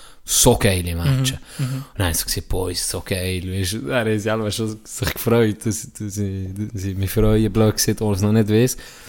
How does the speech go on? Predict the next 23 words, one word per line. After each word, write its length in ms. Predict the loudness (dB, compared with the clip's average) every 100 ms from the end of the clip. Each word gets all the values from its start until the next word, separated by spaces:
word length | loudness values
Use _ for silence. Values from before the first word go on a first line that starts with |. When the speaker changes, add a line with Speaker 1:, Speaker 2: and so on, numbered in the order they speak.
| -20 -8 -2
Speaker 1:
Dann 100 | 0
haben 80 | 0
sie 120 | -4
so 100 | -6
gesagt, 320 | -4 -4 -2
«Ja, 180 | -2 -2
da 120 | -6
sind 200 | -6 -10
wir 80 | -10
jetzt, 220 | -12 -2
gehen 140 | 0
wir 100 | 0
auch 80 | -2
Z-Match.» 800 | -4 -8 -8 -8 -6 -6 -8 -8
Dann 200 | -8 -6
so, 140 | -4 4
«Oh, 340 | 8 8 8 6
hure 220 | 4 0 -4
cool.» 180 | -6 -6
Dann 120 | -6
so, 100 | -4
«Ja, 380 | 2 6 6 6
aber.» 460 | 6 6 8 6